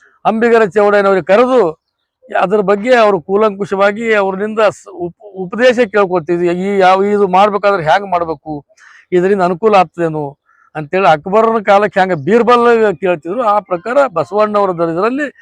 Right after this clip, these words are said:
ಅಂಬಿಗರ ಚೌಡಯ್ಯನ ವಿಚಾರಗಳನ್ನು ಕೇಳ್ಕೊಂಡು ರಾಜಭಾರ ಮಾಡ್ತಕ್ಕಂಥ ಕೆಲಸ ನಡೀತಿತ್ತು ಅವಾಗ. ಅಂಬಿಗರ ಚೌಡಯ್ಯನವರು ಮತ್ತು ಬಸವಣ್ಣವರು ಕೂಡಿ ಸರ್ವರಿಗೆ ಸಮಪಾಲು ಸಮಬಾಳು ಎಂಬ ಸಮ-, ಸಮಾಜ ಸಮ-, ನಿರ್ಮಾಣ ಮಾಡ್ತಕ್ಕಂಥ ಕೆಲಸ ಹನ್ನೆರಡನೇ ಶತಮಾನದಲ್ಲಿ ಮಾಡಿದ್ದರು.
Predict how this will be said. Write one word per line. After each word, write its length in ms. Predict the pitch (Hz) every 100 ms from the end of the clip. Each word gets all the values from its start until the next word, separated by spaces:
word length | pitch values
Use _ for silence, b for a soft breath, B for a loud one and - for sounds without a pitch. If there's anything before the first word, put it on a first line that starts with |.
| B B
ಅಂಬಿಗರ 360 | 180 202 208 190
ಚೌಡಯ್ಯನ 440 | - 180 180 180 247 247 - _ _ _
ವಿಚಾರಗಳನ್ನು 560 | 156 196 190 180 170 175
ಕೇಳ್ಕೊಂಡು 800 | - 190 190 185 214 226 226 185
ರಾಜಭಾರ 420 | 165 180 160 170
ಮಾಡ್ತಕ್ಕಂಥ 520 | 170 160 160 156 147
ಕೆಲಸ 300 | 151 151 147 -
ನಡೀತಿತ್ತು 440 | 170 170 165 -
ಅವಾಗ. 160 | 123 117 - b b b b b b b b b _
ಅಂಬಿಗರ 400 | 160 202 233 226
ಚೌಡಯ್ಯನವರು 720 | 214 208 196 190 185 180 202
ಮತ್ತು 180 | 285 180
ಬಸವಣ್ಣವರು 480 | 160 - 185 180 165
ಕೂಡಿ 400 | 175 202 262 -
ಸರ್ವರಿಗೆ 440 | 170 196 196 190
ಸಮಪಾಲು 580 | 175 175 180 - 175 196
ಸಮಬಾಳು 500 | - 165 185 196 190
ಎಂಬ 200 | 175 180
ಸಮ-, 400 | 208 - 185 214 -
ಸಮಾಜ 280 | 214 240 247 214
ಸಮ-, 200 | 202 180
ನಿರ್ಮಾಣ 320 | 180 180 185
ಮಾಡ್ತಕ್ಕಂಥ 540 | 180 165 156 156 151
ಕೆಲಸ 360 | 156 160 165 135 127 - b b -
ಹನ್ನೆರಡನೇ 400 | 147 185 180 175
ಶತಮಾನದಲ್ಲಿ 600 | 151 139 156 147 170 208
ಮಾಡಿದ್ದರು. 540 | 139 147 143 135 127